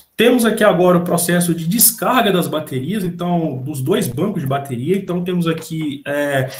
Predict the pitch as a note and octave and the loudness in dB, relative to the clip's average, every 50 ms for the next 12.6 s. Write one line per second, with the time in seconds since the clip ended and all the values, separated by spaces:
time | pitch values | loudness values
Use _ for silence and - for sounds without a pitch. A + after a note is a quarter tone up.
0 | - - - _ _ _ _ _ - B2+ B2+ B2+ B2+ B2+ B2 B2 C3 - - F#3 | -16 -18 -20 _ _ _ _ _ -8 -6 -2 -2 0 0 -2 0 -2 0 0 0
1 | E3+ D#3 D#3 D#3 D3+ C#3+ C3+ - - D#3+ B2+ C#3+ F3+ A#3 B3 - E3+ - E3 E3 | 0 2 4 4 4 2 -2 0 0 0 2 2 0 -2 -2 -4 -6 -4 -2 -2
2 | E3+ D#3+ D3 C3 B2 A#2+ - - - - C3 C3 - F3+ F#3 F3+ F3+ F3 D#3+ F3+ | 0 0 0 -2 -4 -6 -8 -12 -10 -8 -8 -2 0 0 0 2 2 2 4 4
3 | F3+ E3+ D#3+ D#3+ - - E3 D#3+ D#3 D3+ D3+ E3 F3 F3 F3 F3+ E3+ D#3 C3+ B2+ | 4 4 4 2 0 0 0 -2 -2 -2 -2 -2 -2 -2 -2 -2 0 0 0 0
4 | C3 C3 - - A3+ A#3 B3 A#3+ A3 F3+ D#3+ - D#3+ D#3 D3+ C#3+ C#3 C3+ D3 - | 0 0 0 0 0 -2 -2 0 -2 -2 -2 -2 -2 -4 -4 -2 -2 -2 -4 -2
5 | - G3 A3+ A#3+ A#3 A#3 A#3+ - - _ D3 D3 D3 - G3+ G#3 G#3 - - - | 0 2 2 2 2 -2 -4 -10 -8 _ -6 -4 -4 -2 -4 -4 -4 -4 -6 -6
6 | B3+ C#4 A3 G#3 E3 C#3+ - E3 F3+ G3+ - D#3 F#3+ F#3 B2+ C3 C#3+ G3 G3+ G3 | -6 -4 -2 -2 -4 -2 0 0 0 0 0 0 0 2 2 4 4 4 2 0
7 | - - - - C3 B2+ A#2+ C#3+ G3 G3 - C#3 C3 C3 C#3 B2+ - - C3+ B2+ | -2 -6 -6 -4 -6 -4 -4 -4 -4 -4 -6 -8 -10 -10 -8 -8 -6 -4 -4 -2
8 | C3+ C3+ C3+ C3 C3 D3+ C#3+ C3 C3+ C#3+ C3+ C3 - _ C3 C3 C3 B2+ B2+ B2+ | -4 -4 -4 -4 -4 -4 -4 -8 -10 -12 -12 -14 -14 _ -6 -4 -2 -2 0 0
9 | C3 C3 - C3 C3 C3+ C3 - C3 - - C3+ C3+ C3 C3+ C3 - - D3 C#3 | -2 -2 -2 -4 -4 -4 -4 -6 -10 -12 -8 -6 -4 -2 -2 -4 -4 -2 -2 -2
10 | A#2 A2+ A#2+ D#3+ A#3+ B3+ A#3 - _ _ B2+ C3+ C3+ - _ _ _ - - - | -2 -4 -4 -4 -4 -4 -4 -10 _ _ -10 -10 -10 -12 _ _ _ -20 -20 -20
11 | _ _ _ _ _ _ _ _ _ _ _ _ C#3+ D3 D3 D3 D3 D3 C#3+ C#3+ | _ _ _ _ _ _ _ _ _ _ _ _ -2 2 4 4 4 4 2 0
12 | C#3 C#3 C#3 C3+ C3+ C3 C3 B2+ B2 A#2 A2+ A#2 | -2 -2 -2 0 0 2 2 0 0 -2 -4 -8